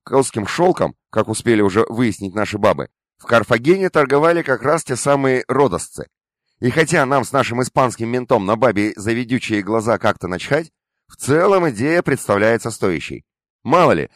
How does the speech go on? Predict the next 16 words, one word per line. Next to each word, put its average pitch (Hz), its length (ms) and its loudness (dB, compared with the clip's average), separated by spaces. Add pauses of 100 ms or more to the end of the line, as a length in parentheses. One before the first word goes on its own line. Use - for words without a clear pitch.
(120)
вдруг 160 300 4
и 202 40 4
в - 60 -4
самом 139 320 2
деле 151 200 2
разница 117 400 0
в 98 40 -8
цене 120 280 -2
окажется 98 420 -2
ощутимой. 76 500 -8 (640)
Нас 139 380 0
ведь, 165 180 0
русских, 156 640 0
хлебом 135 460 2
не 107 80 -2
корми, 90 380 -2